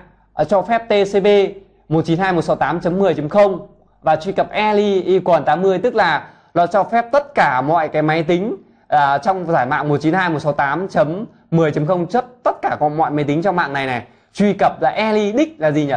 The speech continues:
Nguồn ở đây, còn đích là Eli. Eli nghĩa là tất cả mọi cái bên ngoài, tất cả dạng, tức là cho-, nó cho phép cái mạng, ờ, mạng này nó truy cập tất cả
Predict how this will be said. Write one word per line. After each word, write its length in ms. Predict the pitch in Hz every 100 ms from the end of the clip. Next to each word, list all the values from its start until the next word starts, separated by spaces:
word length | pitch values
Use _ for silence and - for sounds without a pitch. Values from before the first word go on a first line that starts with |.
| 101
Nguồn 260 | 143 185 165
ở 100 | 160
đây, 260 | 190 185 156
còn 100 | 190
đích 160 | 262
là 80 | 185
Eli. 400 | 180 196 208 185 - _
Eli 300 | 190 196 190
nghĩa 160 | 202
là 100 | 214
tất 240 | 151 285 -
cả 120 | 143
mọi 240 | 143 139
cái 120 | 135 156
bên 180 | 170
ngoài, 240 | 160 131 104 - _ _
tất 80 | 233
cả 140 | 139 135
dạng, 240 | 135 139
tức 140 | 160
là 140 | 180 135 - - _ _
cho-, 160 | 180
nó 120 | 160
cho 140 | 160 202
phép 240 | 240 240
cái 120 | 170
mạng, 800 | 160 165 151 135 151 185 143 139
ờ, 320 | 131 127 127
mạng 280 | 127 165 135
này 160 | 143 135
nó 80 | 131
truy 180 | - 180
cập 220 | - - -
tất 100 | 254
cả 120 | -